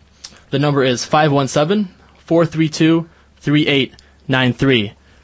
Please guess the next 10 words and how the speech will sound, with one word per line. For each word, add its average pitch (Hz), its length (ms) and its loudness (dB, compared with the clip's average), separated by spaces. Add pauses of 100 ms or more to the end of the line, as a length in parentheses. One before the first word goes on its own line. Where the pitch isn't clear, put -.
(140)
And 175 320 2
let 156 120 2
me 156 80 2
re-, 139 180 -2 (160)
uh, 123 220 0
introduce 135 440 -2
my, 117 260 0
uh, 110 200 -2
crew 156 280 0
here. 180 340 0